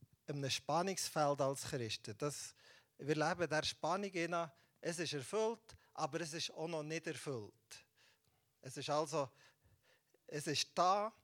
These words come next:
und gleichzeitig ist es auch noch in der Zukunft. Und das ist ein bisschen vielleicht das, was wir manchmal Mühe haben, auszuhalten. Hebräer vier wird jetzt so ein bisschen das ein bisschen mehr noch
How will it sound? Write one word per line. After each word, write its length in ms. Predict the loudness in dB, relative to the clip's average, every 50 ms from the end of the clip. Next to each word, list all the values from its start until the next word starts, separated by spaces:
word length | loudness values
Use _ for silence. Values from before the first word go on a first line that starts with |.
| _ _ _ _
und 80 | -14 -8
gleichzeitig 580 | -6 -6 -4 -6 -8 -12 -12 -12 -12 -12 -12 -10
ist 260 | -8 -6 -6 -6 -6
es 120 | -6 -6
auch 100 | -4 -4
noch 160 | -4 -2 -2
in 80 | -4 -4
der 140 | -6 -8 -10
Zukunft. 680 | -8 -6 -6 -6 -6 -6 -4 -4 -4 -4 -4 -6 -10 -10
Und 100 | -6 -4
das 160 | -4 -2 -2
ist 300 | -4 -6 -6 -6 -8 -10 -12 -18 -20 -20 -20 -20 _ _
ein 140 | -8 -6 -6 -6 -6 -4
bisschen 480 | -2 -2 0 0 -2 -6 -6 -6 -6 -6 -8 _ _ _ _ _ _ _ _ _ _ -20 -20 -20 -20 -16 -6
vielleicht 320 | -2 0 0 0 -2 -2 0
das, 220 | 2 2 2 0
was 80 | -2 -4
wir 140 | -2 -4 -2
manchmal 440 | 0 0 0 0 0 -2 -4 -2 -2
Mühe 260 | 0 0 0 0 2
haben, 260 | 0 0 0 -2 -4 -8 -10
auszuhalten. 960 | -12 -10 -8 -8 -8 -10 -8 -6 -2 0 2 2 0 -2 -6 _ _ -14 -14 -14 -16 -20 -20 -20 -20 -20 -20 _ _ _ _ _ _ _ _ _ _ _ _ _ _ _ _ _ _ -20 -18 -18 -14 -8
Hebräer 560 | -6 -6 -6 -2 -2 0 2 4 4 2 0
vier 340 | -2 -4 -2 0 0 4 6
wird 240 | 4 4 4 4
jetzt 200 | 0 0 0 -2
so 200 | -4 -2 0 0
ein 60 | 0 2
bisschen 200 | 2 2 4 4
das 320 | 4 4 4 2 -2 -8
ein 60 | -6 -4
bisschen 480 | -4 -2 -2 -2 -4 -6 -6 -4 -4
mehr 220 | -2 0 0 0 2
noch 280 | 2 2 2 2 0